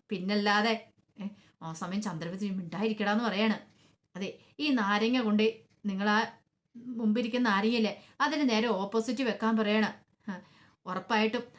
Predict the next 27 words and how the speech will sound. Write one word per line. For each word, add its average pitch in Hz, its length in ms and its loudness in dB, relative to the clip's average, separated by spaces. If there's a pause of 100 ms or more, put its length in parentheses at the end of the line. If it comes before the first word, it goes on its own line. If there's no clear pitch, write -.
അതിൻ്റെ 311 280 0
മന്ത്രശക്തിയൊക്കെ 233 760 0
പോയിക്കോളും 214 520 0
ഈ 190 140 0
നാരങ്ങ 202 440 2
അവിടെ 208 160 2
കൊണ്ടേ 196 280 -4
വെക്കുന്നോണ്ട്." 202 520 0 (360)
അപ്പോഴേക്ക് 285 400 -4
സുധി 226 220 0
ചോദിച്ചു, 233 280 0 (140)
"അല്ല 185 180 -6
സ്വാമി, 220 340 2 (460)
ചിലപ്പം 233 400 -4 (120)
ആ 185 180 -2
നാരങ്ങ 220 460 2
പൂജിച്ച് 226 380 0
തന്നിരിക്കുന്ന 240 360 -2
സ്വാമിക്ക് 220 480 2 (420)
ഇതിനേക്കാളും 320 640 0
മന്ത്രശക്തിയൊക്കെ 254 680 0
ഉണ്ടെങ്കിൽ, 220 380 2 (400)
ഏ, 190 40 -8 (260)
ആ 185 160 -2
നാരങ്ങയ്ക്ക് 226 580 2
ശക്തി 254 300 -4
കൂടുതലാണെങ്കിൽ 226 720 0